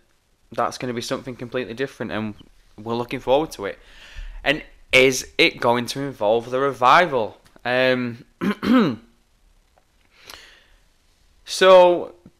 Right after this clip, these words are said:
the revi-, so what it was, was the Revival got announced, or should I say the story got announced, that the Revival, there was a rumour going around that the Revival had asked for the release from W W E. Dave Meltzer on the Wrestling Observer newsletter then confirmed it and said they did,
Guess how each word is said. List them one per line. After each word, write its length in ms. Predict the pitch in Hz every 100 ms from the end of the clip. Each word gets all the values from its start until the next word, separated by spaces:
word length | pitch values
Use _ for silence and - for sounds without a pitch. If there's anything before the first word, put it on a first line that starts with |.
| _ _
the 140 | 147 170
revi-, 480 | 165 180 202 -
so 240 | 165 180 175
what 160 | 190
it 60 | 180
was, 260 | 151 151 143
was 320 | 139 135 - _
the 140 | - 139
Revival 480 | 139 151 156 151
got 220 | 143 131 -
announced, 760 | 120 123 123 123 - - - -
or 100 | 113
should 140 | -
I 20 | 117
say 200 | 123 110
the 100 | 110
story 440 | - 127 131 131
got 160 | 113 104
announced, 480 | 107 104 - - -
that 180 | - 113
the 80 | 113
Revival, 800 | 113 107 117 117 113 113 113 - _ _ _ _ _ _ _ _ _
there 140 | 120
was 100 | 113
a 40 | 107
rumour 180 | 123 120
going 180 | 117
around 300 | 110 107 104
that 100 | 104
the 80 | -
Revival 460 | 107 98 104 101 98
had 160 | 104 -
asked 340 | 110 113 - -
for 100 | 101
the 120 | 98
release 400 | 101 131 117 -
from 140 | 101
W 220 | 98 95 98
W 280 | 90 95
E. 140 | 98 87 _ - - _ _ -
Dave 240 | 135 131
Meltzer 720 | 131 139 139 - - 131 127 - _
on 120 | 120
the 80 | 120
Wrestling 320 | 113 120 -
Observer 300 | 117 113 110
newsletter 580 | 110 113 107 110 92 101
then 380 | 104 117 113 110
confirmed 640 | - 107 - 127 135 131 117
it 100 | -
and 140 | 113
said 260 | 117 110 -
they 100 | 107
did, 420 | - 117 139